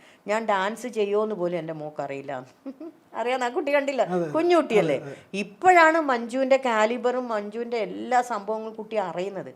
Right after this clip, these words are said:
Speaker 1: അപ്പൊ സ്വയം കുട്ടി ചിന്തിക്കും. നിങ്ങൾ യൂട്യൂബേഴ്സിന് കളിക്കാൻ തരുന്നില്ല എന്ന് മാത്രമേ ഉള്ളൂ,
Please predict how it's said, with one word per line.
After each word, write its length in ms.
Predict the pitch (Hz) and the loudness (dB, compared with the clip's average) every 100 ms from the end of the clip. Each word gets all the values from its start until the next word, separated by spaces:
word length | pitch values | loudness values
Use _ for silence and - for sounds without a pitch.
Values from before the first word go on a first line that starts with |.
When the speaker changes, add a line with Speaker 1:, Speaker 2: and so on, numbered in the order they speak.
| _ _ - | _ _ -20
Speaker 1:
അപ്പൊ 120 | 226 | -16
സ്വയം 340 | 262 262 269 285 | -8 -4 -4 -4
കുട്ടി 200 | 262 247 | -10 -10
ചിന്തിക്കും. 640 | 226 214 202 180 - _ _ _ _ | -12 -12 -16 -20 -20 _ _ _ _
നിങ്ങൾ 280 | 131 143 226 | -14 -8 -4
യൂട്യൂബേഴ്സിന് 680 | 269 202 208 269 285 285 294 | -4 -4 -4 0 0 0 0
കളിക്കാൻ 360 | 269 247 269 | 0 2 2
തരുന്നില്ല 400 | 254 240 240 247 | 0 -2 -2 -2
എന്ന് 120 | 247 | -2
മാത്രമേ 260 | 233 214 202 | -2 -4 -4
ഉള്ളൂ, 140 | 170 | -6